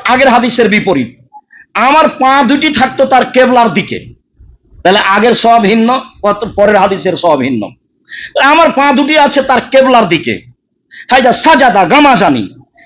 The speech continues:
তিনি সিজদায় গেলে আমার পায়ের উপরে আঘাত করতেন। ফাকাবাস্ত রিজলায়া, তখন আমি পা দুটি গুটিয়ে নিতাম। ফাইজা কামা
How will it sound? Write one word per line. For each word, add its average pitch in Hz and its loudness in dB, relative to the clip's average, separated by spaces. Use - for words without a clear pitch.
তিনি 269 0
সিজদায় 233 0
গেলে 302 2
আমার 277 2
পায়ের 262 0
উপরে 233 0
আঘাত 220 -2
করতেন। 113 -4
ফাকাবাস্ত 277 0
রিজলায়া, 185 -2
তখন 233 2
আমি 233 2
পা 208 0
দুটি 196 -2
গুটিয়ে 202 0
নিতাম। 151 -2
ফাইজা 294 2
কামা 294 0